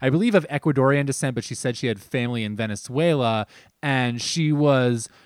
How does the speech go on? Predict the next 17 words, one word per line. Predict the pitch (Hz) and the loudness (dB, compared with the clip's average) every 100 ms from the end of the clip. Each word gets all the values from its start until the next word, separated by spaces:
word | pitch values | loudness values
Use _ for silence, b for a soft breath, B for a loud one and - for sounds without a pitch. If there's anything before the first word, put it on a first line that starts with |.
| b - | b -2
I | 160 | -2
guess, | 147 202 185 - - | 4 4 2 -2 -12
viewing | 139 143 214 226 202 | -6 4 6 6 4
her | 175 147 156 147 151 123 | 2 4 4 6 4 0
marriage | 139 143 147 151 143 120 | -2 0 0 2 0 -2
to | - | -8
John | 117 107 123 120 117 117 131 | -8 -2 0 0 0 -2 -6
as | 135 131 117 110 107 107 b b - | -4 -2 -2 -2 -4 -10 b b 0
the, | 127 120 117 - - | 2 2 -2 -6 -20
number | 156 240 240 185 | -14 0 4 6
one, | 160 135 | 6 4
she | 151 | 2
was | 113 | 0
very | 110 127 113 | 2 2 2
religious, | 117 117 113 - | 0 -2 -2 -4
very | 113 104 | -6 -6
Catholic, | - 120 117 131 117 | -2 -2 -2 -2 -2